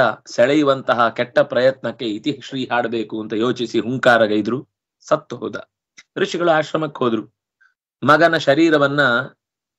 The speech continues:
ದುಃಖಾಕ್ರಾಂತಳಾಗಿ ತಾಯಿ ಸುನೀತಾ ವಿದ್ಯಾಯೋಗೇನ ಪಾಲಯಾಮಾಸ, ಅವಳ ಹತ್ರ ಮಂತ್ರೌಷಧ ವಿದ್ಯೆ ಇತ್ತು, ಅದರಿಂದ ಅದನ್ನ ಕೆಡದಂತೆ ನೋಡಿಕೊಂಡ್ಲು. "ಏಕದಾ ಮುನಯಸ್ತೇತು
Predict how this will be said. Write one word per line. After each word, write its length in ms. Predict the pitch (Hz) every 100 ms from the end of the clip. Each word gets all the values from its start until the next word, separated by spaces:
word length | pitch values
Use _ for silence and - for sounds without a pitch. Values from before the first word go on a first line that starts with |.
| _ _ -
ದುಃಖಾಕ್ರಾಂತಳಾಗಿ 1160 | 143 - - 147 131 147 143 143 139 127 123 127
ತಾಯಿ 460 | 123 127 135 117 104
ಸುನೀತಾ 680 | 131 135 143 139 117 104 - _ _ _ _ _ _
ವಿದ್ಯಾಯೋಗೇನ 1080 | 131 139 143 160 165 151 143 135 139 139 156 185 _ _ _ _
ಪಾಲಯಾಮಾಸ, 840 | 123 127 131 127 123 135 117 113 113 113 104 _ _ _ _
ಅವಳ 120 | 127 135
ಹತ್ರ 200 | 131 123
ಮಂತ್ರೌಷಧ 640 | 120 147 160 165 147 139
ವಿದ್ಯೆ 360 | 127 120 123 139
ಇತ್ತು, 420 | 101 117 131 190 _ _ _ 123
ಅದರಿಂದ 300 | 135 151 151
ಅದನ್ನ 300 | 139 131 123
ಕೆಡದಂತೆ 840 | 123 131 151 147 123 139 117 120 -
ನೋಡಿಕೊಂಡ್ಲು. 840 | 123 131 - 107 98 95 92 _ _ _ _ _ _ _
"ಏಕದಾ 500 | 123 139 139 135 139
ಮುನಯಸ್ತೇತು 920 | 139 139 139 131 - 139 139 139 139